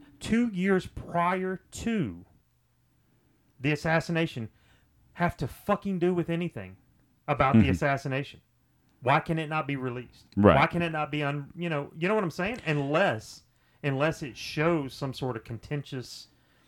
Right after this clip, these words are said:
Speaker 1: relationship between Kennedy and the C I A. Unless it showed or maybe gave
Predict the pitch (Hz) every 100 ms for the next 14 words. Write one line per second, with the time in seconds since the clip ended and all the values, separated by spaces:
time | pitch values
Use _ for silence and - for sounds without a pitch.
0 | _ _ 127 123 147 175 139 - 123 -
1 | - 123 110 123 110 107 107 107 - 107
2 | 98 110 117 - _ _ _ _ _ -
3 | 147 160 165 151 - 160 156 147 139 110
4 | _ _ _ _ - 147 147 127 123 135
5 | 127 110 123 135 143 113 107 -